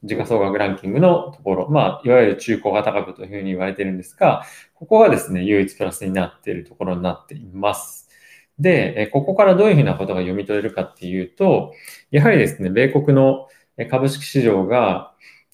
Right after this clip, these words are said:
えー、景気の回復を織り込み始めたこともあって、こういう今までパフォーマンスが冴えなかった、えー、米国の、えー、中小型株にも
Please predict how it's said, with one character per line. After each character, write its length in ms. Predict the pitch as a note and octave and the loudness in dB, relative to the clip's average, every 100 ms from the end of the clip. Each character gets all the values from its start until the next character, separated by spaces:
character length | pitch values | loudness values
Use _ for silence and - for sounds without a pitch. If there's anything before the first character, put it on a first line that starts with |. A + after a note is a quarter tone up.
| _ | _
え 120 | A2+ | -10
ー、 60 | G#2+ | -4
景 180 | D#3 D#3+ | 0 0
気 80 | F3 | 0
の 100 | F3 | 2
回 180 | F3 | 2
復 160 | D#3 E3+ | 2 2
を 40 | |
織 100 | D#3 | 2
り 60 | D3+ | 2
込 120 | E3+ | 0
み 300 | E3 E3 E3 | 2 2 2
始 220 | D3 D3 | 2 2
め 120 | D#3+ C#3+ | 0 0
た 140 | F#2+ | -2
こ 140 | - | -6
と 100 | F#2+ | -8
も 220 | G2 F2+ G2+ | -6 -6 -8
あ 60 | |
っ 140 | - _ _ | -12 _ _
て、 340 | C3 G#2 - - _ | 0 0 -4 -14 _
こ 160 | - D#3 | 0 4
う 60 | D3+ | 4
い 40 | |
う 40 | |
今 200 | D3+ D3+ | 4 4
ま 120 | E3+ F#3+ | 4 2
で 80 | |
パ 160 | - A#2 | 0 -4
フ 60 | C3 | -4
ォ 20 | |
ー 20 | |
マ 100 | C3+ | -4
ン 40 | B2+ | -4
ス 100 | C3 | -6
が 80 | C3 | -6
冴 220 | C#3+ E3 | -2 0
え 20 | |
な 120 | D3 | 0
か 80 | F#2+ | 0
っ 120 | - | -6
た、 300 | - F#2+ - _ _ _ _ | -8 -10 -12 _ _ _ _
え 380 | E3 G2+ F#2+ F#2 | -20 -14 -12 -12
ー、 40 | F#2+ | -4
米 360 | A#2+ G#2 F#2 - _ _ | -2 -2 -4 -8 _ _
国 320 | G#2 - A2+ | -10 -6 2
の、 320 | F3+ F3+ - G#2 | 4 4 0 -6
え 180 | F#2+ | -6
ー、 60 | F2+ | -4
中 220 | - A#2+ | -2 0
小 100 | A2 | 0
型 220 | A#2+ C3+ | 0 0
株 160 | G#2 F#2+ | 0 -2
に 160 | F#2+ C#3 | -2 0
も 320 | F3 A#2+ | 2 2